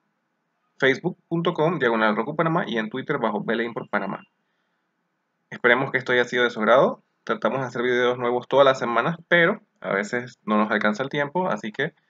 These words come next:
no lo olviden. Suscríbanse a nuestro canal, pongan sus comentarios y con gusto les responderemos lo antes posible. Muchas gracias por seguirnos.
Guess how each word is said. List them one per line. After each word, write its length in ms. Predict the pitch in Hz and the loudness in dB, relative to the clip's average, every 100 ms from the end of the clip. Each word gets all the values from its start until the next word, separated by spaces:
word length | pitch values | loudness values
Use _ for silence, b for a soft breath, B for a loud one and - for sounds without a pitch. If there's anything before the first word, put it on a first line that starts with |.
| _ _ _ | _ _ _
no 120 | 127 | -2
lo 60 | 143 | 0
olviden. 340 | 139 139 107 - - | 2 0 -2 -4 -8
Suscríbanse 480 | 117 - 127 151 151 | -12 -10 -6 -4 -2
a 40 | |
nuestro 260 | 123 123 110 | -4 -6 -2
canal, 400 | 104 123 208 - _ _ _ _ _ | 2 4 2 -2 _ _ _ _ _
pongan 220 | 117 123 | 0 0
sus 120 | 123 120 | 0 -4
comentarios 540 | 110 110 110 135 131 | -2 2 4 4 2
y 120 | - | -4
con 200 | 107 113 | -4 -4
gusto 480 | 120 160 - 202 - _ | 0 -2 -2 -4 -4 _
les 160 | 113 107 | -2 -2
responderemos 640 | 104 110 107 113 - 131 | -2 -2 0 0 0 -4
lo 140 | 107 | 2
antes 260 | 104 104 117 | 2 2 -2
posible. 400 | 107 104 98 - _ _ _ _ _ | -6 -6 -8 -12 _ _ _ _ _
Muchas 300 | 120 127 131 | -6 -2 0
gracias 260 | 131 143 | 0 -2
por 160 | 143 110 | -4 -4
seguirnos. 640 | 113 110 135 160 214 - | -2 -2 -2 -2 -4 -6